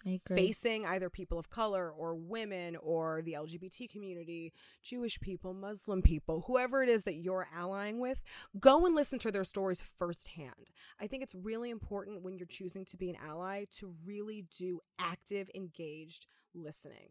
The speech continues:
Speaker 1: Yes.
Speaker 2: about the given issues that are facing marginalized people. It's
Speaker 1: Mm-hmm.
Speaker 2: so, so, so important to listen.
Speaker 1: It really is. It's, it's almost like we th-, we think about or we talk about the word support, right?
Speaker 2: Mm-hmm.
Speaker 1: And then how do you actually,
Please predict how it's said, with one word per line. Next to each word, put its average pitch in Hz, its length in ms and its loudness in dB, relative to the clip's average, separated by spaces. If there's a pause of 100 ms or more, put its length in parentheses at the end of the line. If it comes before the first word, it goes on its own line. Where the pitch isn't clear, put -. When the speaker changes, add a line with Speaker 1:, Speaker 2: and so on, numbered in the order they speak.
(120)
Speaker 1:
Yes. 160 400 6
Speaker 2:
about 185 320 8
the 220 80 0
given 180 380 -2
issues 165 640 -8 (220)
that 175 100 2
are 170 100 0
facing 165 520 -4
marginalized 147 800 -12
people. - 300 0
It's 180 160 8
Speaker 1:
Mm-hmm. 180 240 4
Speaker 2:
so, 208 320 4
so, 185 380 -4
so 175 380 0
important 165 440 -2
to - 100 -10
listen. - 520 -8 (120)
Speaker 1:
It 185 180 0
really 151 440 2
is. 143 220 -2
It's, - 360 -4
it's - 240 4
almost 202 380 12
like 165 320 6 (380)
we 196 140 12
th-, - 120 4 (120)
we 214 120 12
think 226 180 12
about 202 300 12
or 196 80 12
we 190 100 12
talk 185 260 8
about 170 200 12
the 170 80 10
word 165 240 10
support, - 720 8 (160)
right? 170 340 10
Speaker 2:
Mm-hmm. 202 140 6
Speaker 1:
And 180 160 12
then 165 320 10 (720)
how 208 300 12
do 202 100 10
you 196 240 12
actually, 160 640 8